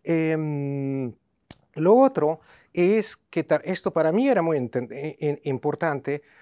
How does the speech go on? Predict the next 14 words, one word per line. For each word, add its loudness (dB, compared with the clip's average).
para 4
hablar 2
de, 0
de, -4
de -6
lo -2
que -20
está -4
sucediendo -2
y 0
pa-, -2
como -2
un 0
elemento -2